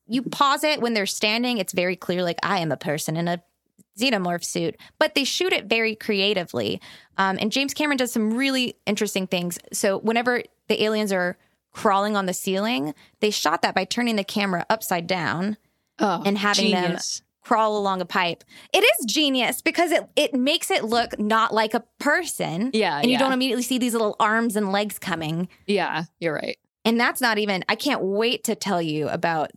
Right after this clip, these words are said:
Speaker 1: the Queen.
Speaker 2: <gasps> Yes. Oh my God, I'm so
Speaker 1: I
Speaker 2: excited.
Speaker 1: cannot wait to tell you about the Queen.
Speaker 2: Is it animatronic,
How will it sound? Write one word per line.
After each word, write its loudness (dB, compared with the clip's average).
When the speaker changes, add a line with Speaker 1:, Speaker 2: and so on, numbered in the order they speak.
Speaker 1:
the -2
Queen. -2
Speaker 2:
<gasps> 2
Yes. -4
Oh 0
my -2
God, -2
I'm -8
so -6
Speaker 1:
I 2
Speaker 2:
excited. -4
Speaker 1:
cannot 2
wait -2
to -4
tell -2
you -2
about -2
the -6
Queen. -4
Speaker 2:
Is 2
it 0
animatronic, 0